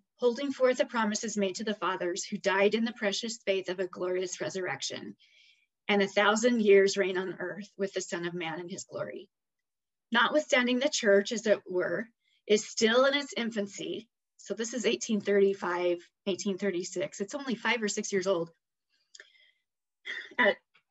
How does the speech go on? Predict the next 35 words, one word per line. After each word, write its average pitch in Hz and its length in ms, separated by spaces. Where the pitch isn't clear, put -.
"Yet 262 440
as 226 160
the 208 100
song 254 340
of 285 100
the 311 120
righteous 226 540
is 208 180
a 202 80
prayer 220 440
unto 226 240
God," 185 480
there 196 160
she 220 220
is 190 200
drawing 190 460
upon 180 400
her 190 220
revelation. 175 800
"It 247 120
is 294 160
sincerely 262 520
hoped 190 440
that 208 120
the 196 80
following 208 500
collection, 180 680
selected 208 500
with 226 140
an 208 120
eye 208 260
single 233 380
to 226 80
his 214 200
glory, 175 460